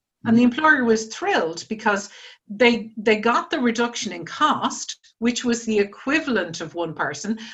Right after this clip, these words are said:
Speaker 1: but actually still had the two people in post covering for each other. So they got the best of both worlds.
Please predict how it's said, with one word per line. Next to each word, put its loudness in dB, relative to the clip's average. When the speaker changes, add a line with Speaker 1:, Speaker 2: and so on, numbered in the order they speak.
Speaker 1:
but 0
actually 0
still -2
had -2
the -2
two -6
people -6
in 0
post -6
covering -2
for -6
each -8
other. -4
So -6
they -2
got -2
the -2
best 0
of -4
both -4
worlds. -6